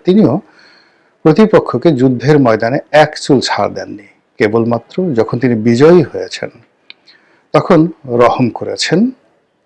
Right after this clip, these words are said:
বীরের মতো, রহম করেছেন মুসলিম মুত্তাকিদের মতো, এই যে পার্থক্য।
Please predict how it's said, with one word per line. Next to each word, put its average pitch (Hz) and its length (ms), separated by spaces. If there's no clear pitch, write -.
বীরের 131 300
মতো, 170 360
রহম 131 280
করেছেন 165 560
মুসলিম 165 520
মুত্তাকিদের 110 680
মতো, 90 260
এই 214 80
যে 143 120
পার্থক্য। - 580